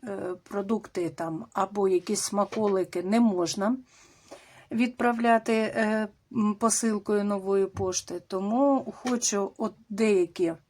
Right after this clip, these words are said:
все, що я зроблю, е, те, що я планую в цей адвент, е, виготовити і,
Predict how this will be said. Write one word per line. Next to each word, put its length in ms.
все, 280
що 200
я 260
зроблю, 580
е, 380
те, 180
що 180
я 200
планую 600
в 60
цей 400
адвент, 640
е, 680
виготовити 1080
і, 360